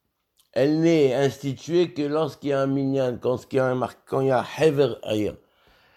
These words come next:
Quand il y a Hever Aïr, alors on fait Hever Aïr, c'est-à-dire qu'il y a un Minyan,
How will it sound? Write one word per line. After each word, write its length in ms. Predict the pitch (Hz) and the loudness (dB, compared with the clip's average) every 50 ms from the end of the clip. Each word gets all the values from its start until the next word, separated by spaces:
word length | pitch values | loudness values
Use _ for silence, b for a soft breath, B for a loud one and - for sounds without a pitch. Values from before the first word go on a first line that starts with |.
| b b b | b b b
Quand 80 | - | 0
il 40 | 160 | 2
y 40 | 208 | 2
a 200 | 226 175 170 175 | 2 2 2 2
Hever 220 | 160 147 147 135 | 2 4 4 4
Aïr, 240 | 123 135 175 208 196 | 4 4 2 2 2
alors 220 | 185 180 170 165 160 | 2 2 2 0 0
on 80 | 165 | -2
fait 480 | 143 - - 165 160 151 - - - _ _ - | -4 -4 -4 -2 -2 -2 -2 -4 -8 _ _ -6
Hever 200 | 139 147 147 156 | -4 -2 0 0
Aïr, 140 | 156 180 170 | 0 0 -2
c'est-à-dire 200 | 147 147 143 135 | -2 -4 -6 -4
qu'il 100 | - 156 | 0 0
y 40 | 151 | 0
a 60 | 147 | 2
un 40 | 143 | 2
Minyan, 520 | 143 139 139 135 135 135 135 135 131 120 | 0 0 0 0 0 0 0 -2 -4 -6